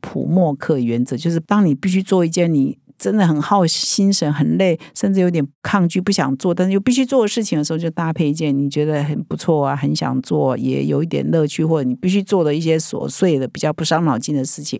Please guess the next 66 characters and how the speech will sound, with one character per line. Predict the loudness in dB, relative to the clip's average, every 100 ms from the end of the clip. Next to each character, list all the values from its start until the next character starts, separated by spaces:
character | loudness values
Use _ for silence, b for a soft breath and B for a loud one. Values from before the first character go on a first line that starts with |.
| _
把 | -8
它 | -6 -2
搭 | -2 0
配 | -2
一 | -2
下 | -2 -2
哈， | -2 -4
这 | -2
样 | 0
你 | 0
会 | 0 -2
有 | -2
一 | -2
点 | -6 -6
调 | -2 0
剂 | 0 -2 -4 B B B
啊， | -8 -6
也 | -2 -2
会 | -2
让 | 0 0 0
你 | -2 -4
这 | -4
个 | -4
做 | 0 0
那 | 2 2
很 | 0
辛 | 0 0
苦 | 2 0
的 |
事 | 0 -4
情 | -4 -2
呢， | -2 -6 B B
不 | -6
会 | -2 -2
觉 | 0 -4
得 | -2
那 | -2 0
么 | -2
的 | -6 -6
辛 | -2 0 -2
苦 | -2 -4
哈。 | -4 -4
我 |
不 | -4 0
知 |
道 | 0 0
你 | -2 -4 -8 -12
同 | -2 0
意 | 0
不 | -2
同 | -4 -2
意 | 0 -2
啦 | -4
哈， | -8 -6
但 | -4
是 | -2
这 | 0
是 | 0 0
这 | -2
个 | -2
作 | 2 2
者 | 2 -4
提 | -2 -2
出 | 0
来 | 0 0
的 | -6